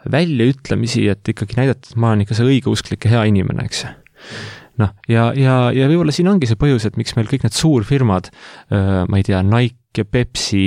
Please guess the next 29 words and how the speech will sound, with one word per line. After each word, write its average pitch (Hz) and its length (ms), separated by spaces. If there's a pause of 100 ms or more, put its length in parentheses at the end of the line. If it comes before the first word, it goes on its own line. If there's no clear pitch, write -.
(100)
ja 101 100 (220)
Coca-Cola 110 880
ja 92 80
mis 117 140 (100)
iganes, 98 340
eks - 220
ju, 101 60 (440)
äh, 104 200
kõik 147 240
de-, 120 100 (100)
deklareerivad, 117 640
et 107 60
nad 110 100
on 107 80
vastu, 131 240
ma 107 80
ei 101 80
tea, - 80
transfoobiale. 113 960 (300)
Kujutad 113 240
ette, 98 200 (360)
limonaadifirma 110 920
on 98 160
vastu 107 380 (180)
transfoobiale, 113 960 (180)
noh. 90 160 (640)
Et, 120 320
äh, 107 100
täielik, 127 380